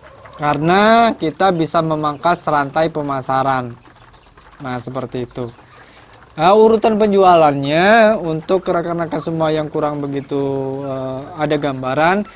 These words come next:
kita bisa melakukan urutan penjualan. Misalnya yang pertama, prioritaskan kita jual ke masyarakat menengah ke atas.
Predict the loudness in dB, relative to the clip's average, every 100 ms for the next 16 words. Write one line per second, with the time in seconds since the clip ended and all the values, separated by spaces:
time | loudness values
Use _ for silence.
0 | -20 -4 0 4 4 4 2 0 0 0
1 | -2 -2 -2 0 -2 -2 -4 -2 2 4
2 | 4 2 0 -2 -2 -2 0 0 -2 -4
3 | -6 -4 -2 0 -2 -4 0 2 4 2
4 | 0 -2 -2 2 2 2 -4 0 2 2
5 | 0 -12 -14 -14 -18 -18 -18 -20 -20 -20
6 | -20 -20 -20 -20 -20 -12 -6 4 6 8
7 | 6 6 2 -4 -6 2 4 6 6 4
8 | 2 2 0 -2 0 0 0 0 -2 -2
9 | -4 -4 -2 -2 -2 -4 -2 2 0 0
10 | -10 -20